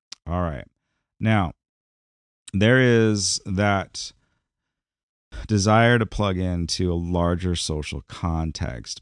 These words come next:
but there's also another, um, interpersonal delving that we need to do,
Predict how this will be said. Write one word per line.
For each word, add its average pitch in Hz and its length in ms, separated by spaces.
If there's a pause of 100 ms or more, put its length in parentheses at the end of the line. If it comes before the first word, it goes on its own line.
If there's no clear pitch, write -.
but 87 240
there's 87 380 (100)
also 95 540
another, 80 920
um, 71 600 (720)
interpersonal 92 1300 (420)
delving 82 540
that 80 100
we 82 180
need 82 180
to 80 80
do, 78 500